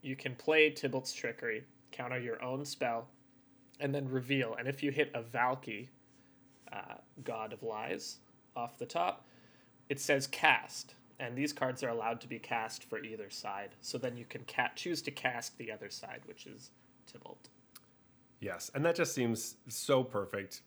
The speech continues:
Speaker 2: Be like, "Oh, I got,
Speaker 1: Yeah.
Speaker 2: there's some Tybalt's Trickery going on, and here's a Tybalt. What
Speaker 1: Yeah.
Speaker 2: up?"
Speaker 1: <laughs>
Speaker 2: Um,
Speaker 1: By the way, Tybalt's Trickery is, like, everywhere right now.
Speaker 2: It's huge. People are playing it. I
Speaker 1: Everybody's playing these stupid combo
Speaker 2: Yeah.
Speaker 1: decks.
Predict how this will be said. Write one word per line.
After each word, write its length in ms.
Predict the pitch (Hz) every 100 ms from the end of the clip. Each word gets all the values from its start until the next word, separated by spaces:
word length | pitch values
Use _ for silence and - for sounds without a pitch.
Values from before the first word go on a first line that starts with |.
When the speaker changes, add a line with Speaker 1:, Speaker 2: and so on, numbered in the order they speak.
| _
Speaker 2:
Be 80 | 123
like, 200 | 110 113
"Oh, 260 | 131 110 101
I 60 | 117
got, 200 | 123 120
Speaker 1:
Yeah. 80 | 123
Speaker 2:
there's 140 | 113
some 140 | 123
Tybalt's 360 | 113 127 123 120
Trickery 400 | - 123 143 139
going 240 | 147 147
on, 220 | 151 170 196 - - -
and 200 | 127 120
here's 280 | 131 143
a 80 | 185
Tybalt. 760 | 185 226 110 95 92 92 - - - - -
What 320 | 104 131 277
Speaker 1:
Yeah. 360 | 269 233 226 226
Speaker 2:
up?" 300 | 226 233 233 233 -
Speaker 1:
<laughs> 560 | 165 - 143 - - 139 - - - - - -
Speaker 2:
Um, 240 | 120 113
Speaker 1:
By 80 | 175
the 60 |
way, 100 | 175
Tybalt's 400 | 147 160 165 196
Trickery 460 | - 165 151 151 131
is, 100 | 127
like, 160 | 120 -
everywhere 520 | 123 120 120 113 101
right 140 | 101 101 -
now. 60 | 117
Speaker 2:
It's 80 | 120
huge. 420 | - 110 95 90 101
People 240 | - 123 127
are 80 | 101
playing 260 | 123 110
it. 100 | 104 -
I 80 | 117
Speaker 1:
Everybody's 380 | 123 131 127
playing 320 | - 127 120 113
these 120 | 113
stupid 400 | - 120 113 104 101
combo 260 | 113 110 113
Speaker 2:
Yeah. 220 | 104 87
Speaker 1:
decks. 200 | - -